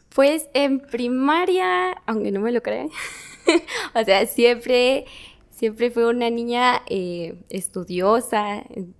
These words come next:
pues, siempre tenía buenas notas en primaria. Y, pues, gracias a Dios me fue bien.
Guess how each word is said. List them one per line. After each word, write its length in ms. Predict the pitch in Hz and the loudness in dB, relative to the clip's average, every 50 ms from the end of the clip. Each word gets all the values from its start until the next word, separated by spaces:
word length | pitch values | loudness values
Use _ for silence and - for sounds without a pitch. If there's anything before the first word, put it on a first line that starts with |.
| _ _ _ _ _ | _ _ _ _ _
pues, 220 | - 185 185 170 - - | -10 -10 -10 -10 -12 -10
siempre 300 | - 208 196 185 196 202 | -6 -4 -4 -4 -4 -8
tenía 300 | 196 196 180 180 175 180 | -8 -8 -8 -8 -6 -6
buenas 260 | 180 185 185 190 185 180 | -6 -4 -4 -4 -4 -2
notas 460 | 185 190 190 - 208 208 208 208 - - | -4 -4 -4 -2 -4 -4 -4 -6 -10 -8
en 220 | 196 196 185 180 | -6 -6 -6 -6
primaria. 680 | - - - 170 160 160 156 156 156 165 196 440 - _ _ _ _ _ _ _ _ _ _ _ _ _ _ - | -8 -10 -14 -12 -10 -10 -10 -8 -8 -8 -8 -8 -8 _ _ _ _ _ _ _ _ _ _ _ _ _ _ -8
Y, 140 | 214 202 | -6 -6
pues, 340 | 185 - - 190 180 175 170 | -6 -4 -4 -2 -2 -2 -2
gracias 380 | - 185 185 185 185 202 202 - | -2 -2 -2 -2 -4 -6 -4 -2
a 40 | 185 | -2
Dios 200 | 175 170 170 165 | -2 -2 -4 -6
me 100 | 196 196 | -8 -8
fue 160 | 185 202 185 | -6 -6 -6
bien. 400 | 185 185 190 202 240 302 330 311 | -4 -2 -2 0 0 -2 -4 -6